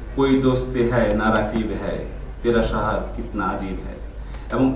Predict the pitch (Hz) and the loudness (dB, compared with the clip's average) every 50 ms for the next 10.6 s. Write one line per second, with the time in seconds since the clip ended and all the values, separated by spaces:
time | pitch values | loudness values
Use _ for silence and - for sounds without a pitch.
0 | - 156 175 196 - 185 185 175 - - - 151 131 117 110 - - - - - | 4 6 6 6 6 6 4 2 2 0 -2 -2 -2 -2 -2 -4 -6 -8 -10 -12
1 | - - - - - - - 131 135 151 160 156 147 131 110 - - 120 117 117 | -12 -12 -12 -10 -2 2 2 6 10 10 10 10 10 8 4 2 0 -2 0 2
2 | 120 117 107 107 104 - - 131 117 117 107 104 101 98 101 101 - - - - | 2 2 2 2 0 0 0 2 4 4 4 4 2 0 -2 -2 -4 -4 -6 -4
3 | - 151 - 127 123 120 - - - - - - - - 123 127 135 135 127 - | -4 -2 2 2 4 2 2 0 -4 -4 -4 -4 -2 0 0 2 4 4 4 4
4 | - - - - 139 143 143 156 160 151 151 143 131 127 123 123 117 123 120 117 | 2 0 -2 -2 0 4 6 6 6 6 4 2 2 2 2 2 2 2 2 2
5 | 113 113 117 113 110 110 - - - - - - 120 131 127 - 135 131 127 - | 2 0 0 2 2 0 -2 -4 -8 -8 -6 0 2 2 4 4 2 2 2 2
6 | - - - - - 156 151 - - - - 135 123 123 120 117 110 110 - - | 0 -2 -4 -2 -2 -2 0 0 -2 -2 -2 -2 0 0 0 0 0 -4 -4 -8
7 | - - - - 110 117 117 120 120 110 110 113 113 135 151 147 135 131 139 147 | -10 -10 -8 -2 2 6 8 8 8 8 6 4 4 4 4 6 6 6 6 6
8 | 156 - 117 110 110 113 117 143 170 214 220 - - - - - - - - - | 6 6 6 4 4 4 4 6 6 6 6 6 4 0 -2 -4 -8 -8 -10 -10
9 | - - - - 160 156 151 143 151 147 135 127 - - 120 95 90 - - - | -4 4 6 8 8 8 6 2 0 -2 -2 -4 -4 -4 -4 -4 -4 -4 0 4
10 | 131 147 151 - 185 185 180 - - 170 156 | 4 4 4 4 4 4 4 4 2 2 2